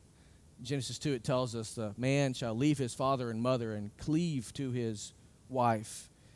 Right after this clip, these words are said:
See, from the very beginning, God's intention in marriage was for the man to leave mom and dad and bring a new life together with his wife, to start a new life. Ephesians five thirty-one, the first part of that verse says, "A man shall leave his father,"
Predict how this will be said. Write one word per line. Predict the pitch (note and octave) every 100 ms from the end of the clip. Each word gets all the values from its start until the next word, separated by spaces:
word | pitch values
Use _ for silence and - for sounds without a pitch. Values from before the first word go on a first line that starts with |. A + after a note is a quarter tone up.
| - -
See, | G#3
from | G3+ F#3+
the |
very | E3+ G3 A3
beginning, | F3+ F#3+ F3
God's | D#3 E3 F3
intention | G3 F3 E3 D3 F3+ G3+
in | E3+ F3
marriage | C#3 B2+ C#3+ C#3
was | D3
for | - D3+
the |
man | C#3 D3+ F#3
to | F#3
leave | D#3+ E3 F3 F3+ - - -
mom | C#3 E3+
and | F#3+
dad | D3 B2 B2 C#3+ - - - - - - -
and | - C3
bring | E3 D3+
a |
new | D3 E3 G3+
life | F3 C#3+ C#3+ - - - - - - - - - - - - -
together | C#3+ C3 C3+ G#2+ G#2+ B2+ C3
with | C3 B2 B2+ - - - - - -
his | B2+ -
wife, | A#2 G#2+ F#2+ -
to | -
start | - G#3+ G3+ F3
a |
new | D#3+ C#3
life. | A#2+ G#2 F2+ - - - - - -
Ephesians | - G3 E3+ E3+
five | E3+ E3+
thirty-one, | F#3 E3+ F3 F3+
the | D3
first | F3+ E3+
part | F3 D#3+
of |
that | D#3
verse | D#3+ D3+
says, | D#3+ D3 - -
"A | E3
man | E3 F3 F#3
shall | F3+ F#3 E3
leave | F#3 A#3
his | F3+ E3+
father," | - C3+ C#3+ F#3